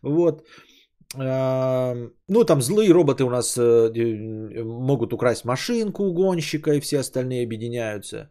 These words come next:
Там цыпленок Цыпа может, э, уйти с кроликом Леликом и, и, э, мышкой Иришкой, э, где-нибудь на диване спрятаться. И все друзья их ищут, ищут, а потом зовут Китоглава, который летает по комнате, находит их. В общем, вот такие вот истории.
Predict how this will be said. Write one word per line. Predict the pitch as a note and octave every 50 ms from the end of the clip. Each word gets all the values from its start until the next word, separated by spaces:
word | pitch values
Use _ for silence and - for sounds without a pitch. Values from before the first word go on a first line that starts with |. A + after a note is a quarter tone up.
| _ _ _ _ _ _ -
Там | A#2 A2+ A2+ A2
цыпленок | - B2+ A#2+ C3 C3+ C3+ B2+ B2 - -
Цыпа | - - C3+ - B2 A2
может, | A2 A2+ A#2 G#2 G2+ G#2+ - -
э, | G#2+ G#2+ G#2+ G#2+
уйти | - - B2 A#2+ A2 G#2+ - A#2+ B2 A#2 A2+ A2+ A2 G#2+
с | G#2 G#2 - - - -
кроликом | - - A#2+ A#2+ A#2+ A2+ A2 - - G#2 G#2 G#2
Леликом | A2 A2+ A2 A2 G#2+ G2+ A2 G#2+ G#2 G#2 G#2
и, | G#2
и, | G#2 G#2+ A2 G#2+ G#2+ G#2+ G#2 G#2 G#2+
э, | A2+ A#2 A#2 A2+ A2+
мышкой | A2+ A2+ A2+ A#2 G#2+ - - A#2 A2 A2
Иришкой, | A2 A2 A2+ A2+ G#2 - - G#2 F#2+ F#2 _ - _ - - - - _ - -
э, | A2 G#2 G#2 G#2 G2+ G2+
где-нибудь | G2 G#2 G#2+ A#2 A#2 A2 G#2+ G#2 G#2 G#2+
на | A2+ G#2+
диване | G#2 A#2 A2 A2+ A2 G#2 G2+ F#2+
спрятаться. | - - - E3 G#3 A#3+ A#3 A3 - G3 F3+ - - - F3 D#3+ D3 C#3 C3 B2 - -
И | G#2+ G2+
все | G2 - - A#2+ A#2
друзья | G#2+ A2 A2 G#2+ G2+ A2 G#2+
их | G#2 G#2 G2+ -
ищут, | A2+ G#2+ - - A2 G2+ - -
ищут, | A2 G2+ - - G2 -
а | F#2+
потом | F2+ - G2+ - A2+ G#2 G2+ G2+ G2+ G2 G2
зовут | G2+ G2 A2+ A2 G#2+ A2 A2
Китоглава, | - A2 - A2+ A2+ A2+ C3+ F3+ A3 A#3 A3+ G3 E3+
который | - - A#2+ - - G#2+ G#2+ G#2+
летает | G#2+ G#2+ - - A2 G#2 G2 F#2 -
по | - F#2+
комнате, | - - G3+ A3+ A#3 G3+ D#3+ C3+ - - G#2
находит | G2 F#2+ - - - A3 A#3+ A3 F#3+ F3+ - D#3
их. | C3+ -
В | - A2+
общем, | A2+ A2 - - A#2+
вот | C3+ G3+ G3 -
такие | F3 D#3 - E3+ D#3
вот | C3+ B2+ -
истории. | B2+ - - A#2+ G2+ - -